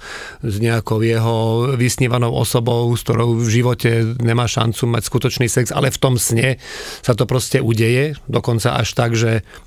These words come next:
môže človek ejakulovať a prežiť ako, e, vrchol, tak toto podľa mňa bude, bude takto fungovať. A teraz si fakt zoberte,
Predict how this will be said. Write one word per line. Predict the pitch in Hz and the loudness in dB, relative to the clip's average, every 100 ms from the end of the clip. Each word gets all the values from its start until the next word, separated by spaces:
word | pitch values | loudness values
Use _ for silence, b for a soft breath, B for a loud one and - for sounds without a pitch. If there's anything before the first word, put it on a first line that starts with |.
| - | -16
môže | 180 165 151 117 120 113 | -12 -10 -2 0 2 0
človek | 104 113 113 110 92 110 113 120 | 0 -2 0 -2 -2 -2 -2 0
ejakulovať | 120 123 - 117 117 113 | 0 -2 -2 -2 0 0
a | 110 98 | -2 -2
prežiť | 120 113 113 123 | -2 0 0 -2
ako, | 104 117 | -2 -2
e, | 113 113 123 120 127 - 131 135 139 113 | -2 -2 -4 -4 -4 -6 -6 -6 -6 -4
vrchol, | 107 117 123 135 147 B B B B B - | -2 -2 0 -2 -4 B B B B B -6
tak | 147 - | -4 0
toto | 127 123 120 | 0 0 0
podľa | 123 131 127 | 0 2 2
mňa | 127 | 2
bude, | 123 127 127 120 135 | 2 2 2 0 0
bude | 120 123 | 0 0
takto | 117 123 - | 0 -2 -2
fungovať. | - 127 127 127 | 0 0 2 2
A | 120 | 0
teraz | 113 123 | 0 0
si | 117 | 0
fakt | - 135 | 0 0
zoberte, | 113 104 120 127 - 208 | 2 2 2 0 0 -2